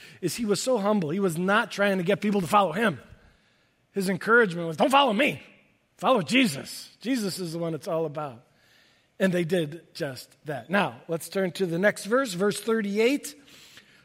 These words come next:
Turning around, Jesus saw them following and asked, "What do you guys want?"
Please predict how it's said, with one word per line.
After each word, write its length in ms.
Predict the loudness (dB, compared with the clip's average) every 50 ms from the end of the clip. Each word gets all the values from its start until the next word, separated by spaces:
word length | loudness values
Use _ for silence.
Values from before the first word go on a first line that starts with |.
| _ -16
Turning 520 | -6 0 2 4 4 6 6 4 4 4
around, 600 | 4 6 6 6 4 4 2 2 2 0 0 -4 -8 -14 -20 -20 -20 -16 -12
Jesus 480 | -8 -4 0 0 0 0 0 0 -2 -2
saw 360 | -2 -2 0 2 2 2 2
them 240 | 4 4 2 2 2
following 800 | -2 -4 -4 -2 2 2 4 4 4 4 2 0 0 -2 -2 -4
and 200 | -4 -4 -4 -4
asked, 640 | -4 -4 -4 -4 -4 -4 -6 -8 -10 -14 -16 -18 -20 -20 _ _ _ _ _ _ _ _ _ _ _ _ _ _ _ _ _ _ _ _ _ _ _ _ _ _ _ _ _ _
"What 240 | -10 -8 -8 -8 -6
do 120 | -8 -8
you 200 | -6 -4 -4 -4
guys 360 | -4 -2 -2 -2 -4 -4 -8
want?" 640 | -10 -14 -12 -10 -10 -8 -10 -10 -12 -16 -18 -20 -20